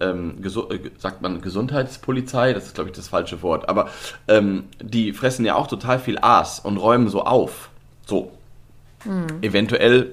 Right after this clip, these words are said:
Speaker 1: könnte sogar eine Elster tote Vögel weg, wegräumen,
Speaker 2: Absolut.
Speaker 1: glaub ich.
Speaker 2: Absolut. Absolut.
Speaker 1: Ähm.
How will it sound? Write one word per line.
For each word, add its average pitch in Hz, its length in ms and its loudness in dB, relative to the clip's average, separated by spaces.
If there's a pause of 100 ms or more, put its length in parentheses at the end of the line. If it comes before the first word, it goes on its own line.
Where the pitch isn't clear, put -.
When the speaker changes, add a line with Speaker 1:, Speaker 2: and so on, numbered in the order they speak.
(300)
Speaker 1:
könnte 120 240 0
sogar 110 220 2
eine - 220 0
Elster 123 640 2 (880)
tote 95 460 -2
Vögel 78 400 -4
weg, - 260 -2 (640)
wegräumen, 82 920 -2
Speaker 2:
Absolut. 196 520 -4
Speaker 1:
glaub - 260 0
ich. - 200 -10 (460)
Speaker 2:
Absolut. 175 540 -6 (640)
Absolut. 202 360 -6
Speaker 1:
Ähm. 196 200 2